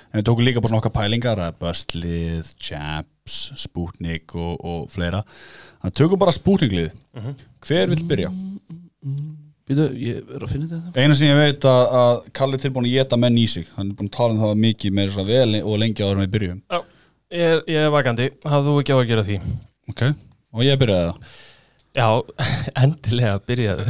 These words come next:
Speaker 1: <laughs> Ég er með tvö obvious
Speaker 2: Já,
Speaker 1: choices.
Speaker 2: það voru ekki tvö í dag þegar ég trilltist, þannig að <laughs> ég hlýt að hafa haft einhver áhrif.
Speaker 1: Já, ég byrjaði á Broncos.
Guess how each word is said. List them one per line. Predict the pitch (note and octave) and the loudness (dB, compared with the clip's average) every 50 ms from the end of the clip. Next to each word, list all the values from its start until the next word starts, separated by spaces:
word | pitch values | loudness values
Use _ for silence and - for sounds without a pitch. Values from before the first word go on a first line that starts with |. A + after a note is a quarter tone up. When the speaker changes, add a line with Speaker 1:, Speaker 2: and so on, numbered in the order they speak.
| A2+ C#3+ | 4 4
Speaker 1:
<laughs> | C#3+ C3 B2+ | 4 4 4
Ég | B2+ B2+ | 4 4
er | B2+ | 4
með | B2+ B2 A#2+ - | 4 2 0 2
tvö | - C#3 C3+ | 4 6 6
obvious | B2+ A#2+ B2 B2+ B2+ B2 B2 A2+ A2+ - | 8 8 8 6 6 4 4 2 4 4
Speaker 2:
Já, | B2 | 4
Speaker 1:
choices. | A#2 A2+ A2+ | 4 4 4
Speaker 2:
það | B2+ C#3 C#3+ | 2 2 2
voru | C#3+ C#3+ D3 C#3+ | 2 4 4 4
ekki | B2+ - C3+ - | 4 2 0 2
tvö | - C#3 C3+ B2+ | 4 6 6 6
í | B2 | 4
dag | B2 - B2 A#2+ A2+ | 4 4 4 4 6
þegar | A2+ A#2+ A#2 A#2 | 6 4 4 4
ég | A#2 A2+ - | 2 2 2
trilltist, | - - A#2 - A#2 A2+ A#2+ - - | 2 2 4 4 2 2 2 2 2
þannig | B2+ A#2 A#2 | 2 4 4
að | A#2 A2+ A2 - - - G#3 - - - - A#3 E3+ | 2 2 2 2 4 4 4 4 4 4 2 2 2
<laughs> | C#3+ - D3+ - G3+ G#3+ - - - - D#3 | 4 2 2 0 2 2 0 0 2 2 2
ég | D#3+ E3 E3 | 2 2 2
hlýt | G3+ G3 E3 - | 2 2 2 2
að | C#3+ - | 2 2
hafa | D3+ F#3 - | 2 2 2
haft | A3+ - - G#3 F#3 | 2 2 2 2 2
einhver | D3+ - - - D3 C#3 | 2 2 2 2 4 4
áhrif. | C#3 C3+ B2 C3+ E3+ - - - - - - - - F3 D#3 - | 4 4 4 4 2 2 2 -2 -2 -2 -2 -2 -4 -4 -4 0
Speaker 1:
Já, | - A2+ A2+ A#2 A#2 | 2 4 4 6 4
ég | A#2 B2 A#2 | 4 4 4
byrjaði | C3+ C3 D3 C#3+ C#3 | 4 6 6 6 6
á | - | 6
Broncos. | C3 B2 A#2 - - E2+ - | 4 2 2 -2 -6 -8 -10